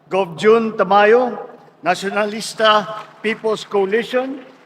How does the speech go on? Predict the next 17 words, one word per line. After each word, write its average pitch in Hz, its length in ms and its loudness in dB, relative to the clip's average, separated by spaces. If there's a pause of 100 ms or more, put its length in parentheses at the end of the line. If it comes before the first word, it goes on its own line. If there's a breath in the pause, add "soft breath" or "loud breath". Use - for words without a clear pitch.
(520)
Secretary 208 720 2
Mark 208 320 2
Leandro 208 480 0
Mendoza, 226 960 0 (400)
Nacionalista 196 880 -2
Party, 240 720 0
Senator 208 640 0
Mark 196 400 0
Villar, 214 720 2 (960)
National 208 560 4
Unity 226 400 0
Party, 214 720 2
Representative 180 1120 0
El 196 320 2
Rey 196 160 6
Villafuerte 175 880 0
Junior, 214 640 2